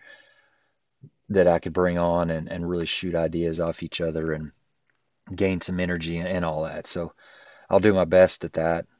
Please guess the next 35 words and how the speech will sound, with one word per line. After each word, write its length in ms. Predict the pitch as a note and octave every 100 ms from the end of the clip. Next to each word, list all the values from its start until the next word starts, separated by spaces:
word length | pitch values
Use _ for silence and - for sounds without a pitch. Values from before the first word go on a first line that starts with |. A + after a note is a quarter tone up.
| -
I 120 | D#2+
don't 260 | E2 E2+ F2
know 100 | E2
how 200 | F2 F2
often 320 | F2+ - F2
I 100 | E2+
can 180 | E2+ E2+
do 160 | E2+
this. 380 | E2+ F2+ F2+ -
I, 180 | D#2+ E2
I 20 |
don't 300 | D#2+ F2 E2+
wanna 180 | F2+ E2
just 260 | F2 - -
throw 180 | F2+
product 520 | E2 - F2 E2+ E2 F2
out 180 | E2+
there 240 | - E2+ E2
that, 220 | E2 E2 _ - - - _ _ _
that 160 | F#2 F2
is 360 | E2+ E2 - - _ _ _ _ _ _ _ _ F#2+
junk 320 | F2+ F#2 F2 -
that 140 | F#2
nobody 300 | F#2+ F2 F2+
wants 180 | F2 E2+
to 80 | F2+
listen 300 | F2 - E2+
to. 240 | - F2 E2+
I 60 |
wanna 220 | E2+ F2+
make 240 | F2 F2 -
sure 300 | - F#2 F2+
that 200 | F2 E2
when 180 | F#2 F2+
I'm 300 | F2 F2